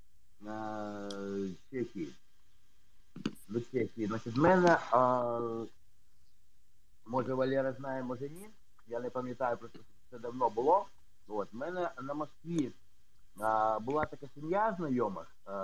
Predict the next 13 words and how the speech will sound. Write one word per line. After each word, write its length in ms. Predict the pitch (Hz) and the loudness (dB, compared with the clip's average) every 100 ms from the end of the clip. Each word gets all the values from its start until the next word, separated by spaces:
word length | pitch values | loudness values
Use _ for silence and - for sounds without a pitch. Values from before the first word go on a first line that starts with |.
| 98 | -2
Олександр 800 | 95 98 107 113 - 196 208 190 147 | -2 -2 -2 -2 0 2 2 0 -2
і 320 | 139 151 147 | -2 0 0
в 200 | 135 123 | -2 -2
нього 220 | 139 135 | 0 0
дружина 580 | 131 131 113 147 143 135 - - - - - - - - - | 0 -2 -2 -2 2 0 4 2 2 -14 -14 -14 -14 -14 -10
Юля. 440 | 117 123 120 98 80 - - - - - - | 4 6 8 6 2 -4 -14 -14 -14 -14 -8
От, 320 | 98 120 101 87 - | 4 8 8 4 4
і, 200 | 147 180 180 - - - | 6 6 2 -14 -14 -10
м, 580 | 117 117 113 113 107 104 - - - - - - - - - | -6 -4 -2 -2 -2 -4 -8 -14 -14 -14 -14 -14 -14 -14 2
Олександр 680 | 120 131 - 180 196 180 156 | 6 6 8 8 10 6 4
був, 300 | 151 160 135 - | 4 4 4 -4
е, 20 | 101 120 117 113 110 110 101 95 95 | 0 0 2 2 2 0 -2 -4 -2
грузин, 340 | 135 147 | -2 0